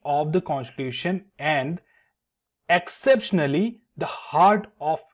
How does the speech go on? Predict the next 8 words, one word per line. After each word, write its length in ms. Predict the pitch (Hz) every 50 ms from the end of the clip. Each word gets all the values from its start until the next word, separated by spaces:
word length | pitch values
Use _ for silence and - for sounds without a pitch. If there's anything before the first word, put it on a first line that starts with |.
| _
it. 240 | - 156 131 - - _ _ _ _
Now 120 | 135 131 127
heart, 360 | - - 139 147 151 151 - _ _
it 280 | 165 180 202 196 202 196
means 300 | 196 226 254 247 - - _ _ _ _ _ _ _ _ _ _ _ _ _ _ -
the 260 | 147 - 220 - - -
Indian 440 | 156 151 156 156 175 190 202 202
Constitution। 760 | - - 151 139 123 - 156 131 123 127 120 - - 131 110 -